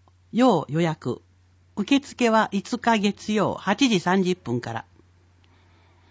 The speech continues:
十三時から十六時。ところ、中央公民館。申し込み、問い合わせ先、生活環境課。電話、零八四八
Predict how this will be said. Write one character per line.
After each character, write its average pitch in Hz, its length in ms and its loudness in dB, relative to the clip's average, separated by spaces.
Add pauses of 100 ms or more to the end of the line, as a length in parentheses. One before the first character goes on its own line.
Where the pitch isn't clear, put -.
(160)
十 269 180 6
三 339 240 8
時 226 100 4
か 180 120 0
ら 165 100 2
十 185 180 4
六 175 280 0
時。 127 240 -8 (380)
と 208 120 -2
こ 202 200 0
ろ、 180 220 -4 (720)
中 262 180 4
央 254 260 4
公 220 240 2
民 160 200 2
館。 - 280 -8 (680)
申 277 220 2
し - 120 -12
込 226 200 0
み、 208 240 0 (560)
問 254 180 0
い 254 60 2
合 240 80 2
わ 226 100 0
せ 202 160 -8
先、 185 460 -6 (400)
生 285 260 2
活 247 380 -2
環 214 260 2
境 180 220 0
課。 160 260 -8 (640)
電 214 260 4
話、 185 220 0 (320)
零 262 240 4
八 277 340 2
四 180 220 6
八 185 420 -2